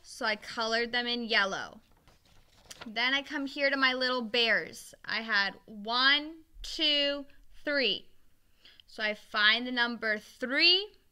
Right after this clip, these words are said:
and it is brown. So I colored them in brown.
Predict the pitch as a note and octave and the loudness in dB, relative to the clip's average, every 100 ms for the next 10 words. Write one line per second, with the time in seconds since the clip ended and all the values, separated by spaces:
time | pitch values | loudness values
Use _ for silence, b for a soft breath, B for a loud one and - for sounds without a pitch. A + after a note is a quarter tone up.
0 | _ _ _ - A#3 A#3+ B3+ C4+ - - | _ _ _ -2 0 2 2 -2 -10 -20
1 | - G3 G3+ G#3+ A3+ A#3+ G#3 F3+ - - | -18 -14 -10 0 8 10 8 6 -4 -20
2 | - - - - - - - b b b | -20 -20 -20 -20 -20 -20 -20 b b b
3 | b b - A3+ A#3 A3+ A3 A3+ A#3+ A#3+ | b b -10 -10 -4 -2 0 0 -2 -4
4 | A3+ B3+ A#3 F3+ | 4 6 6 4